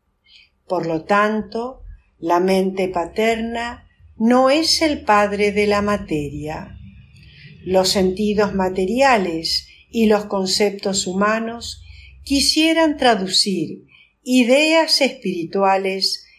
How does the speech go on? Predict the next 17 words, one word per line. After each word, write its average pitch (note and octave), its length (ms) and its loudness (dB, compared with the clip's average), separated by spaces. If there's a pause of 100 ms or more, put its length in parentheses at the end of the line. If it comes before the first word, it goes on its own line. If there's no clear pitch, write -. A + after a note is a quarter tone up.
(140)
en B3+ 220 4
creencias A3+ 800 0
materiales E3+ 1300 -4 (500)
y C#4 180 2
decir C#4+ 640 0
que D#3 460 -2 (400)
un B3+ 360 4
Dios D#4 380 2
antropomórfico B3 1400 0 (380)
en A3 240 2
lugar G3+ 500 2
del F#3 220 -6
principio G3 720 -2
infinito, F3+ 920 -4 (540)
en F#3 200 -2
otras F3 340 0
palabras, F#3+ 840 -2